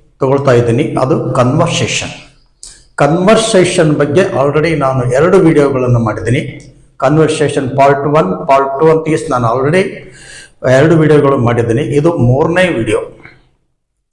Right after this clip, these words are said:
ಈ ವಿಡಿಯೋದಲ್ಲಿ ಯಾವ ರೀತಿ ಆದಂತ ಮಾತುಕತೆ ಇರುತ್ತೆ ಅನ್ನೋದ್ರ ಬಗ್ಗೆ ನೋಡೋಣ. ಇದು ಹೋಗೋದಕ್ಕಿಂತ ಮುಂಚೆ ತಾವು ಯಾರಾದರೂ ಇನ್ನೂ ನನ್ನ ಚಾನೆಲ್ ಸಬ್ಸ್ಕ್ರೈಬ್ ಆಗಿದ್ದಿಲ್ಲ ಅಂದ್ರೆ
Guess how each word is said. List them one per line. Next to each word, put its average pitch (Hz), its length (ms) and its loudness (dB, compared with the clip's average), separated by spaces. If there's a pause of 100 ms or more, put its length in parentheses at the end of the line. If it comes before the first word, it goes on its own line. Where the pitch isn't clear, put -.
(140)
ಈ 208 140 4
ವಿಡಿಯೋದಲ್ಲಿ 175 960 2 (280)
ಯಾವ 165 400 4
ರೀತಿ 170 480 2
ಆದಂತ 131 400 2
ಮಾತುಕತೆ 143 840 0 (580)
ಇರುತ್ತೆ 208 340 4
ಅನ್ನೋದ್ರ 131 340 2
ಬಗ್ಗೆ 139 280 0
ನೋಡೋಣ. 107 320 -2 (840)
ಇದು 185 220 6
ಹೋಗೋದಕ್ಕಿಂತ 196 500 4
ಮುಂಚೆ 151 680 2 (540)
ತಾವು 139 180 2
ಯಾರಾದರೂ 165 560 4
ಇನ್ನೂ 151 300 0
ನನ್ನ 139 320 0 (340)
ಚಾನೆಲ್ 165 480 0
ಸಬ್ಸ್ಕ್ರೈಬ್ 147 580 0
ಆಗಿದ್ದಿಲ್ಲ 135 380 -2
ಅಂದ್ರೆ 120 260 0